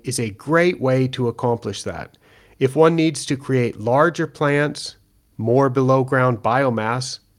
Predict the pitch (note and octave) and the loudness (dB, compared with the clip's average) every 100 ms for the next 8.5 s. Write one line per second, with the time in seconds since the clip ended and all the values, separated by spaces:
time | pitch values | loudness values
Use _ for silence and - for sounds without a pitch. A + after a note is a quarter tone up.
0 | - C3 C#3 C#3 C3+ B2 G#2 D3 C3+ B2 | -8 -2 0 2 4 2 2 0 0 -2
1 | G#2+ G2+ G2+ F#2+ G2 G#2 D3 - - _ | -2 0 0 -2 -4 -6 -8 -12 -14 _
2 | _ _ _ _ - G#3+ G#3+ C3 B2+ A2+ | _ _ _ _ 2 6 6 4 0 -4
3 | B2 G#2 - D#3 D#3 - B2 A#2+ A#2 A2+ | -6 -8 0 2 2 0 0 0 0 -4
4 | G#2+ B2+ B2+ G#2 - - F2 - _ - | -2 0 0 -2 -10 -8 -10 -12 _ -20
5 | - _ - C#3 D3 C#3+ C#3+ C3 - _ | -20 _ -2 0 4 4 2 -4 -14 _
6 | - C#3+ C3+ D#3 D3+ D3 - - - _ | -4 -2 0 2 2 2 -4 -18 -20 _
7 | _ _ _ _ _ _ _ _ - - | _ _ _ _ _ _ _ _ -14 -6
8 | C3+ B2+ A#2+ A#2 | -2 0 -2 -4